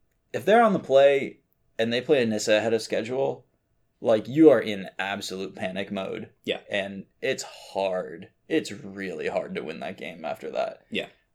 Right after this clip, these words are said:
Speaker 1: Um, you
Speaker 2: Nissa
Speaker 1: just
Speaker 2: continues to do Nissa things in this format.
Speaker 1: Yep.
Speaker 2: It's just, "Oh, you cast an early Nissa?"
Speaker 1: Yeah.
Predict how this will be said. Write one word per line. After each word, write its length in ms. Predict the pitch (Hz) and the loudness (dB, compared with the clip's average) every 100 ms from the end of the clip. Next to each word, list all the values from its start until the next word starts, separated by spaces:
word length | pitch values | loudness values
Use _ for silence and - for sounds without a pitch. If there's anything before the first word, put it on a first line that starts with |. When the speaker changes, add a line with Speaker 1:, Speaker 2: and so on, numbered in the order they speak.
| - | -6
Speaker 1:
Um, 320 | 82 76 85 - | -4 -4 -10 -6
you 100 | 120 | 0
Speaker 2:
Nissa 220 | 151 151 | 2 2
Speaker 1:
just 100 | 127 | 0
Speaker 2:
continues 500 | 123 120 113 104 - | -2 -4 -4 -4 -6
to 60 | 92 | -6
do 160 | 92 | -8
Nissa 280 | 87 85 - | -6 -10 -12
things 380 | - 52 50 - | -14 -18 -16 -18
in 80 | - | -18
this 100 | - | -20
format. 360 | 64 60 50 - | -20 -18 -18 -2
Speaker 1:
Yep. 260 | 107 - - _ _ _ | -2 -2 -8 _ _ _
Speaker 2:
It's 100 | - | -18
just, 240 | - - - | -14 -14 -4
"Oh, 340 | 147 175 127 | 2 4 2
you 140 | 92 95 | -2 -8
cast 260 | 117 113 | -8 -8
an 60 | 120 | -8
early 180 | 120 120 | -4 -4
Nissa?" 400 | 120 - 151 160 _ _ _ _ _ - | -6 -6 -6 -8 _ _ _ _ _ -6
Speaker 1:
Yeah. 220 | 113 | -6